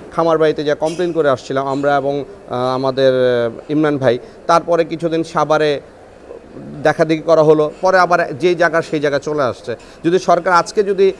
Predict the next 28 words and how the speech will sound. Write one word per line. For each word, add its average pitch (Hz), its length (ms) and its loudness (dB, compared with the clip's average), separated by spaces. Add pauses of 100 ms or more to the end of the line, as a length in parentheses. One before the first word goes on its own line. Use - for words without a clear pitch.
(180)
এই 156 180 2
সাভার 165 400 2
বলেন, 160 300 2
নারায়ণগঞ্জ 160 540 0
বলেন 151 340 0
বা 143 100 -2
যেখান 151 280 -2
থেকে 156 140 0
ভুসিটা 170 480 0 (200)
ইম্পোর্ট 165 340 -2
হচ্ছে, 139 280 0
সেখানে 175 360 -4
যদি 165 240 -4 (220)
হাত 175 240 4
দেয়, 135 140 2 (180)
এই 156 80 0
ভুসির 165 280 0
দামটা 165 200 2
কমে 185 240 0
যাবে। 113 220 2
ভুসির 175 300 -4
দাম 190 140 0
করলে 180 260 0
গরুর 165 280 -2
মাংসের 170 340 -4
দাম 170 140 -4
কমে 143 220 -2
যাবে, 107 280 -2